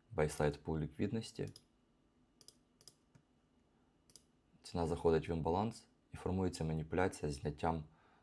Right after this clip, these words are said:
е, часового фракталу в чотиригодинному імбалансі. Далі я переходжу на п'ятихвилинний таймфрейм і, розуміючи, що все формується в рамках, е,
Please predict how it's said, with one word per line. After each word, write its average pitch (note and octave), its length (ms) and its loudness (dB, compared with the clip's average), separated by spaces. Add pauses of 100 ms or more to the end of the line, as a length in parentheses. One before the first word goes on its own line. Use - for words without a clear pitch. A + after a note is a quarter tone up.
(160)
е, D2+ 320 -2
часового E2 420 4
фракталу F#2 600 6
в D#2 260 -4
чотиригодинному D#2+ 640 -2
імбалансі. D2 500 -4 (580)
Далі E2+ 240 6
я E2 80 6
переходжу D#2+ 440 0
на D#2 100 0
п'ятихвилинний D#2+ 600 0
таймфрейм A2+ 540 2 (1300)
і, F#2+ 140 0
розуміючи, E2+ 500 0
що E2 260 6
все E2+ 240 2
формується D#2+ 580 0
в D2+ 40 2
рамках, D#2 580 -2
е, D2 40 -6